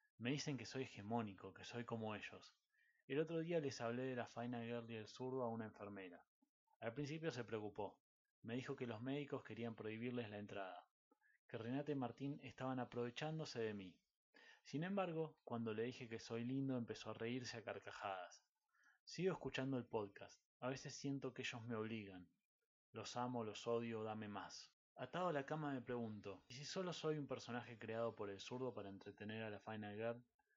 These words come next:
¿Le escribirá cuentos? ¿Habrá cosas graciosas escondidas en el drive? ¿Soy una persona real?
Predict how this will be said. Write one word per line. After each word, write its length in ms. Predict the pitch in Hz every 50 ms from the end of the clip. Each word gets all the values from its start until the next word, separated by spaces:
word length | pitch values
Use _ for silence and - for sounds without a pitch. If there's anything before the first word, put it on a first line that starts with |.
| _ _ _ _ _ _ _
¿Le 80 | -
escribirá 400 | 107 - - 131 131 135 147 180
cuentos? 640 | 190 - 143 135 143 165 170 - 117 101 - - - - _ _ _ _ _ _
¿Habrá 280 | 131 139 160 196 208 208
cosas 320 | 220 196 - 180 156 139
graciosas 500 | 120 113 - - - 127 123 139 131 113
escondidas 580 | 113 104 - 110 104 101 107 117 127 123 - -
en 40 | 104
el 160 | 98 90 90
drive? 340 | 92 98 104 117 131 139 - - _ _ _ _ _ _ _ _ _ _
¿Soy 200 | - - 156 180
una 180 | 196 156 120 -
persona 400 | 113 - - - 120 120 117 104
real? 400 | 101 98 95 101 107 123 147